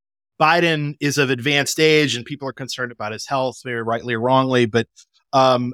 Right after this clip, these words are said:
uh, that, that, you know, that, that basically the, the V P or Harris herself is sort of more important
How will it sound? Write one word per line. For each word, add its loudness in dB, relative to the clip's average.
uh, 0
that, -2
that, -2
you -8
know, 0
that, 0
that -4
basically 4
the, 0
the 0
V 2
P 4
or 4
Harris 2
herself 0
is -6
sort -2
of -4
more 6
important -2